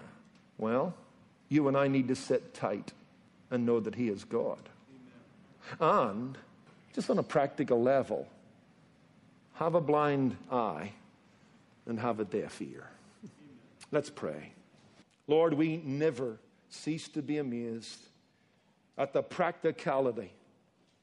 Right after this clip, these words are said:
of the Word of the living God. We've turned to an ancient book that takes us back to the days of horses and chariots in the Temple of Solomon. But, oh God, does it not speak to a world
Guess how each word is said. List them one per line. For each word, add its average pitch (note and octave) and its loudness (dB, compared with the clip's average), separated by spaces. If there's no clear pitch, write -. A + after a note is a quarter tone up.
of C3+ -2
the C#3 4
Word C#3+ 4
of B2+ 0
the B2+ 2
living A#2+ -2
God. E2+ -10
We've C#3+ -4
turned F#3 2
to E3 4
an D#3 0
ancient D#3+ -4
book B2+ -2
that C#3+ -2
takes G#3 2
us F3+ 2
back D#3 0
to F3 2
the D3+ 2
days F3 2
of D#3+ 0
horses E3+ 0
and D3+ -6
chariots D3+ 0
in E3+ -2
the D#3+ 2
Temple E3 0
of D3 2
Solomon. D3 0
But, C#3 -4
oh D3 -2
God, C#3 2
does D3 0
it D3+ 0
not D3 -4
speak - -8
to E3 2
a D3 4
world D3+ 4